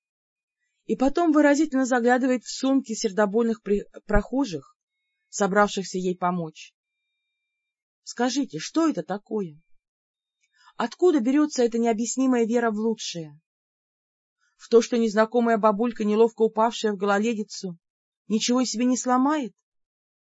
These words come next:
В то, что тот самый бомж, незапойный алкаш, опустившийся до состояния животного, а просто уставший от жизни старик,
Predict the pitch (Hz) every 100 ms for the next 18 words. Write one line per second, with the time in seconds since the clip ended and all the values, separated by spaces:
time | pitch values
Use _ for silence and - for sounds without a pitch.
0 | _ _ _ _ _ _ _ - 277 294
1 | 294 - 311 302 294 277 262 202 285 277
2 | - 214 214 220 226 269 247 226 220 220
3 | 247 277 - - _ - 190 226 - 254
4 | 226 233 214 202 208 208 214 233 220 180
5 | 202 233 - 185 170 160 _ _ _ _
6 | _ _ _ - 196 254 302 - 294 277
7 | 311 311 - 254 226 269 233 247 - 226
8 | 269 -